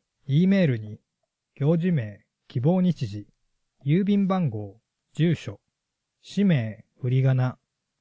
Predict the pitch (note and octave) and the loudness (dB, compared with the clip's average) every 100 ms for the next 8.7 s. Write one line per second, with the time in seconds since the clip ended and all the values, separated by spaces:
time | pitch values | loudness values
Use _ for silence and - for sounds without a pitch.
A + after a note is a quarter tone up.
0 | _ B2 C#3 D#3 D3 C#3 C#3 C3+ _ _ | _ -2 2 4 4 4 2 -2 _ _
1 | _ _ - C3+ F3+ F#3+ F3+ D3+ G#2+ G2+ | _ _ -4 2 2 2 2 0 -2 -10
2 | G2 _ _ _ _ _ _ _ _ _ | -14 _ _ _ _ _ _ _ _ _
3 | _ _ G3+ G#3 - D#3+ A#2+ A#2 A#2+ A#2 | _ _ -6 -6 -2 0 0 -2 -2 -2
4 | B2+ - _ _ _ - B2 - F3+ G3+ | -4 -8 _ _ _ -10 -10 -6 -2 0
5 | F3+ C#3+ C#3 D#3 - B2 B2 A#2 - A#2 | 2 2 2 0 -2 -2 -2 -4 -6 -8
6 | - _ _ _ _ _ _ _ _ - | -10 _ _ _ _ _ _ _ _ -4
7 | C3 F3+ A3+ A3 E3+ - E3+ E3+ B2+ B2 | 2 2 4 2 2 2 2 4 2 2
8 | C#3+ C3 A#2+ B2 - G#2+ G#2 | 2 2 0 -4 -6 -12 -12